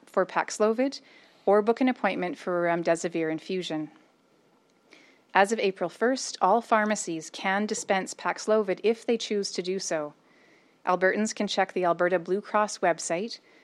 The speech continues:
to see which pharmacies in their area are dispensing Paxlovid and work with their prescriber to have the prescription sent there.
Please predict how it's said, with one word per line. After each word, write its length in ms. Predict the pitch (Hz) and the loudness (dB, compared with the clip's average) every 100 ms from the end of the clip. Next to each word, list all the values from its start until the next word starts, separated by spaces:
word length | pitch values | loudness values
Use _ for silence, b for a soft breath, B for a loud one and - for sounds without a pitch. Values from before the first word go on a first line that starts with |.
| b | b
to 80 | 185 | -10
see 200 | - 214 | -4 0
which 300 | 190 240 - | 2 2 2
pharmacies 640 | 220 214 214 - 208 208 | 0 0 -2 -4 -4 -4
in 180 | 180 185 | -4 0
their 220 | 214 - | 0 0
area 500 | 165 160 156 160 190 - | 0 0 0 -2 -4 -4
are 80 | 175 | -2
dispensing 640 | 185 - 190 - 208 196 | -2 0 -2 0 -4 -2
Paxlovid 760 | 190 - - 202 180 156 151 - b b b b | -2 -2 2 2 2 -2 -4 -12 b b b b
and 200 | 185 180 | -2 2
work 180 | 220 226 | 0 2
with 140 | 254 | 0
their 120 | 226 214 | 0 0
prescriber 600 | 190 - 220 226 170 160 | -2 2 4 4 4 0
to 80 | |
have 320 | 160 190 208 214 | 0 2 2 0
the 60 | |
prescription 640 | 226 220 - - - 185 175 | -4 -4 -2 -4 -4 -6 -4
sent 400 | - 156 - - | -2 -4 -4 -4
there. 380 | 170 165 151 | 0 0 -2